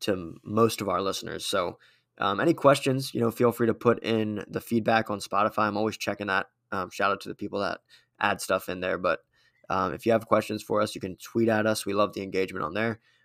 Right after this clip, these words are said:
Uh, or you can respond to us on Spotify. Um, there is a feedback bar, uh, under every single episode. So,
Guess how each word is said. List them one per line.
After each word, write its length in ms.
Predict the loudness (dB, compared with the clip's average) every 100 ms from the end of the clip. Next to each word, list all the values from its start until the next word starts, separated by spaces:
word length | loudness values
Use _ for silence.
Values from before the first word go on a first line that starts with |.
| _
Uh, 180 | 0 0 0
or 160 | -2
you 100 | -4
can 160 | -6 -8
respond 320 | -6 -2 -2
to 80 | -2
us 140 | -4
on 100 | -8
Spotify. 640 | -2 2 2 4 2 2 -2 _ _ _ -4
Um, 220 | -4 -2
there 180 | -2 -2
is 220 | -4 -6
a 380 | -6 -6 -6 -10 _ _ _ _ _
feedback 480 | -2 0 2 0 0
bar, 400 | 0 0 -2 -8 _ -8
uh, 260 | -4 -4 -4 -4
under 280 | -4 -2 -2
every 200 | -2 -4
single 260 | -8 -4 -2
episode. 420 | -2 -4 -6 -4
So, 300 | -4 -4